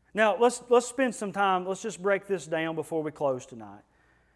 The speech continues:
Let's just start with that first word, God. Because isn't that where the gospel begins? Begins with God, doesn't it? And here's the thing.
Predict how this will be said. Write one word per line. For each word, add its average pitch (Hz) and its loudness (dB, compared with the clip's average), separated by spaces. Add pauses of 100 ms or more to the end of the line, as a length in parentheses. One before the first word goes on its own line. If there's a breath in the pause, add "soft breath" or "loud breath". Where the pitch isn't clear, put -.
(240 soft breath)
Let's 190 -2
just 247 0
start 220 4
with 185 -2
that 185 0
first 185 -2
word, 143 -2
God. 107 -12 (880 soft breath)
Because 190 -2
isn't 233 0
that 220 0
where 208 0
the 185 -4
gospel 185 0
begins? 202 -10 (880)
Begins 160 -6
with 165 -10
God, 147 0
doesn't 123 -10
it? 92 -20 (760)
And 160 -10
here's 214 -2
the 170 -6
thing. 156 -4